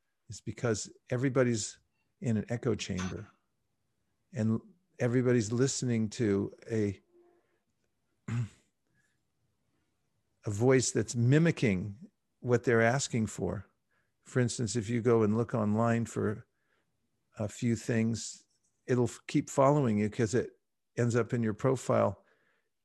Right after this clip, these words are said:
and your, your sense of reality then gets shaped by that.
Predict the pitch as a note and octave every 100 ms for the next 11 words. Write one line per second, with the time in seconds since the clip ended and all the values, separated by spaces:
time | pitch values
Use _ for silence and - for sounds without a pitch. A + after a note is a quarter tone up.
0 | - A#2 A#2+ C3 B2+ - _ _ - A#2+
1 | B2+ B2+ - - - C#3 C3+ A#2+ G#2+ A2+
2 | A2 C3+ C3+ A2 G#2 G#2+ G#2 G#2 - -
3 | B2+ B2 - - G2+ G2+ G2+